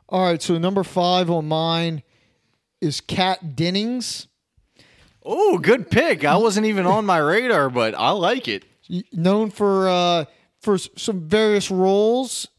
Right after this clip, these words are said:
Speaker 1: uh, Two Broke Girls being one of 'em on C B S.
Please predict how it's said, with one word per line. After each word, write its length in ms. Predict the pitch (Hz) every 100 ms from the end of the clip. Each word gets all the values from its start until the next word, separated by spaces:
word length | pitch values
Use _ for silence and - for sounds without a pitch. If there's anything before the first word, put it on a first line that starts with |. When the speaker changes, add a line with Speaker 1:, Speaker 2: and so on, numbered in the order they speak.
| _ _ _ _ _
Speaker 1:
uh, 240 | 175 147 139
Two 160 | - 214
Broke 280 | 160 202 190
Girls 380 | 190 202 208
being 300 | 156 196 190
one 160 | 175 185
of 80 | 202
'em 100 | 220
on 140 | 180
C 260 | 156 - 190
B 180 | 170 165
S. 400 | 170 214 -